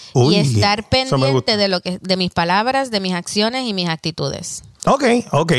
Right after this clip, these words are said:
Speaker 1: chévere.
Speaker 2: Así
Speaker 1: No,
Speaker 2: que
Speaker 1: me parece, me parece espectacular.
Speaker 2: Sí, eso fue lo que, eso fue lo que aprendí. ¿Y tú qué aprend-, qué aprendió, Russo?
Speaker 1: Yo aprendí a no chantajear a nadie.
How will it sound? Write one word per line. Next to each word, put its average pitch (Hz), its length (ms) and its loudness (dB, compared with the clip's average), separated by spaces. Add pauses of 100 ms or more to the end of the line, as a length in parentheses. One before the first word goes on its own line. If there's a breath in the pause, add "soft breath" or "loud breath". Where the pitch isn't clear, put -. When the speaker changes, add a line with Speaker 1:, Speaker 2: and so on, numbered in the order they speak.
Speaker 1:
chévere. 151 380 2 (220)
Speaker 2:
Así - 260 -6
Speaker 1:
No, 233 140 4
Speaker 2:
que 285 40 2
Speaker 1:
me 220 140 2
parece, 170 600 4
me 127 120 2
parece 127 220 2
espectacular. 135 580 0 (100)
Speaker 2:
Sí, - 300 -10
eso 175 240 -4
fue 175 220 -6
lo 165 100 -6
que, 165 220 -10 (300 loud breath)
eso 202 220 0
fue 262 140 0
lo 254 80 0
que 226 80 0
aprendí. 196 340 -2
¿Y 392 60 0
tú 277 140 -2
qué 233 100 2
aprend-, 269 300 -2 (100)
qué - 160 0
aprendió, 190 500 2
Russo? 151 460 0
Speaker 1:
Yo 151 180 4
aprendí 247 500 2
a 143 140 0
no 190 720 4
chantajear 156 520 2
a 160 80 2
nadie. 113 420 -2